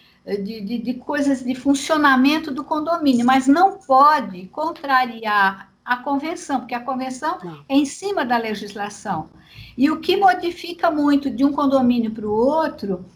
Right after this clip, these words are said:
Speaker 1: é essa parte do regimento interno. Agora, o que que acontece? Muitos condomínios,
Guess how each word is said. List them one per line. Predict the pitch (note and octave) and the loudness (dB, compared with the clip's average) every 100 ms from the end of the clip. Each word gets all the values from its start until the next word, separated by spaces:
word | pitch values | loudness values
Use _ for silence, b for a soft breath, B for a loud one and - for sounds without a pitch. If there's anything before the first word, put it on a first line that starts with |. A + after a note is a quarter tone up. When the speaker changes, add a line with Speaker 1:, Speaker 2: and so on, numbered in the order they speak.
| b b b | b b b
Speaker 1:
é | |
essa | C4 D4 - D#4+ | 4 4 4 2
parte | D#4 C#4 D4+ D4+ | 4 2 2 -2
do | C4+ | -6
regimento | D4+ D4+ C#4+ D4 D4+ E4 | -6 -4 -4 -4 -4 -6
interno. | F#4 D#4+ C4 A#3 A#3 - - - _ _ - | -8 0 0 0 -4 -12 -16 -20 _ _ -2
Agora, | A#3+ C#4 D4 D4 | 0 4 2 0
o | |
que | - F4+ | -4 -4
que | F#4+ | -2
acontece? | F4 - D#4+ - A#3+ F#3 F3+ - - G3 - | 0 0 -2 -2 -4 -4 -4 -10 -18 -14 -6
Muitos | C#4+ F4 G4+ - | 0 2 0 -4
condomínios, | - D#4 D4 B3+ A#3+ A#3+ D4+ E4 C4 G3 F3 - | -12 -2 2 2 2 4 4 2 2 0 -4 -10